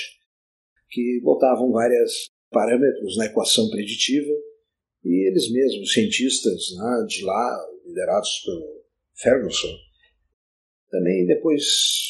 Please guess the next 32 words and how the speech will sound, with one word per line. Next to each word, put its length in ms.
se 300
retrataram 720
em 40
relação 480
à 80
previsão, 460
porque 180
nos 140
modelos 380
iniciais 480
botaram 400
toda 200
a 40
humanidade 720
potencialmente 1000
poderia 300
ser 240
vítima 540
da 120
infecção, 640
o 40
que 120
não 120
é 40
um 40
fato, 400
é 140
uma 160
proporção 600
dos 100
indivíduos 640
que 300